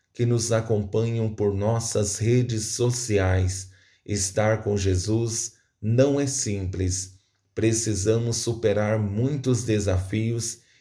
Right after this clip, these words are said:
e entender que estamos aqui para fazer a diferença, mostrando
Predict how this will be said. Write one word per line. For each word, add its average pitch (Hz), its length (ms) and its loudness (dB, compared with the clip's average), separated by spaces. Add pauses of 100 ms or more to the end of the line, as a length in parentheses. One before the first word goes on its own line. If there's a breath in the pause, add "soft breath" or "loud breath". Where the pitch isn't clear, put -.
e 113 140 -2
entender 120 880 2 (220 loud breath)
que 127 100 0
estamos 123 600 2
aqui 120 400 0
para 110 340 0
fazer 104 680 0
a 104 120 2
diferença, 98 1120 -2 (340 loud breath)
mostrando 113 920 0